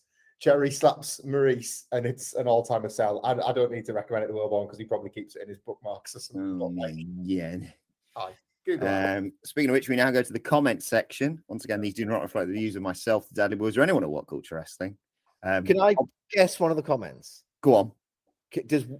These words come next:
Speaker 3: someone, like, I don't know, Fat Hog sixty-nine,
Speaker 1: <laughs>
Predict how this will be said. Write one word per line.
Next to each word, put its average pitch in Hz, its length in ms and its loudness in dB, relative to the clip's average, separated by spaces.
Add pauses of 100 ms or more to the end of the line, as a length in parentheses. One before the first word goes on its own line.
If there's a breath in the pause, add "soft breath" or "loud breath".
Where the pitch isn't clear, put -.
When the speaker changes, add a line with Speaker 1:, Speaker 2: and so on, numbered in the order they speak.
(100)
Speaker 3:
someone, 165 720 -2 (440)
like, 120 320 -2 (1400)
I 131 120 2
don't 123 100 0
know, 95 280 -10 (100)
Fat 147 380 0
Hog 135 300 2
sixty-nine, 110 800 -4 (160)
Speaker 1:
<laughs> 226 600 6